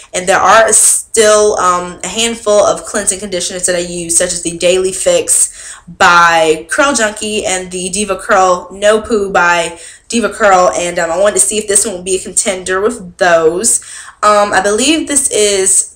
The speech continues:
ten ninety-nine from Target, um,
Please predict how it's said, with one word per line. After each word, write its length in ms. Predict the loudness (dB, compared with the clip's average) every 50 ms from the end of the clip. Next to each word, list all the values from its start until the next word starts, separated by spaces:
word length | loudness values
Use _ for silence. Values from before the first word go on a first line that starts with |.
| _ _
ten 400 | -4 -4 -2 0 -2 -2 -2 0
ninety-nine 880 | 0 0 2 2 0 -2 -2 0 0 0 0 0 0 -2 -2 -4 -6 -8
from 240 | -8 -8 -8 -8 -8
Target, 720 | -10 -6 -2 0 0 0 0 0 -2 -2 -2 -4 -6 -10 -18 -20 -20 -20 -18 -8
um, 540 | -4 -2 0 0 0 -2 -4 -6 -10 -14 -18